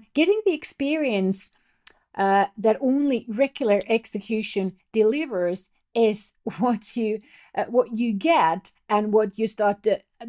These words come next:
start to, you know, to experience is when you stick to it, 'cause you won't see immediate results after a few weeks, not even a few months.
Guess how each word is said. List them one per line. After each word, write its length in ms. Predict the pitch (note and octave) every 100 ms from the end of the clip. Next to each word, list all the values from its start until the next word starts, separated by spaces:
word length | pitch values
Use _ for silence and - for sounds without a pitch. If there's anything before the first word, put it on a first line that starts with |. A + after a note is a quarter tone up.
| G3+
start 380 | - A#3+ G#3+ G#3+
to, 360 | G#3 G3+ -
you 60 | G#3+
know, 300 | G3 F#3+ G3 _ -
to 160 | A3+
experience 880 | G#3+ - - F4 G4+ G#3 E3 F3 F#3+ - -
is 240 | A3+ B3
when 320 | G3 G#3 G3+
you 140 | F#3 F3
stick 400 | - - F#3 -
to 120 | D#3+
it, 240 | G2 C3 - _
'cause 160 | - G3
you 160 | A3 A3+
won't 680 | G#3 G3+ C4 C4+ C#4 C#4 - _ _
see 380 | - - A3+ G#3+
immediate 480 | G#3 G#3 G#3+ F#3+ E3+
results 420 | F#3+ - F#3+ E3+ -
after 580 | F3 - - E3+ E3+ E3 _
a 100 | F3+
few 280 | - F3 F3
weeks, 320 | E3+ E3+ -
not 160 | G3 A3+
even 320 | B3 B3+ G#3 F3
a 80 |
few 200 | E3 F3
months. 500 | E3+ F3 - - -